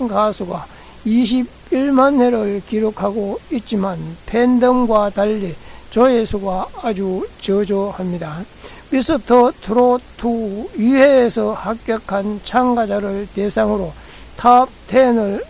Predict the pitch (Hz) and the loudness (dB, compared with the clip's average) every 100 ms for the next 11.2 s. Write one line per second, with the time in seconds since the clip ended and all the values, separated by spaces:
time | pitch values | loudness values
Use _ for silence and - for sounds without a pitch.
0 | 523 233 208 190 370 - 190 214 208 196 | -8 -2 -2 -2 -8 -8 -4 -2 -2 -6
1 | - - 180 180 196 185 175 160 196 - | -12 -12 -8 -8 -6 -6 -6 -10 -12 -16
2 | - - - 196 214 247 254 185 180 220 | -20 -14 -4 2 4 6 4 4 -4 -6
3 | 349 - - - - - - - - - | -14 -20 -20 -20 -20 -20 -20 -20 -20 -10
4 | - 285 294 277 269 - 208 196 554 415 | -2 0 2 0 -2 -2 -2 -2 -6 -4
5 | 214 214 180 180 - 190 196 180 196 202 | 0 0 0 -4 -6 -4 -4 -4 -2 -2
6 | 170 165 180 214 - 277 330 294 262 202 | -4 -10 -10 -10 -4 -2 0 2 2 2
7 | 196 302 - 233 349 339 240 226 240 240 | -2 -6 -4 0 2 2 2 4 4 4
8 | 254 202 175 247 - - 208 240 262 262 | 2 0 -2 -8 -12 -4 4 6 6 4
9 | 226 160 - - - - 233 262 254 262 | 2 -4 -12 -20 -10 0 4 6 6 6
10 | 269 294 285 226 226 - 240 233 220 202 | 4 -2 -6 -6 -4 0 2 2 2 0
11 | 202 | -4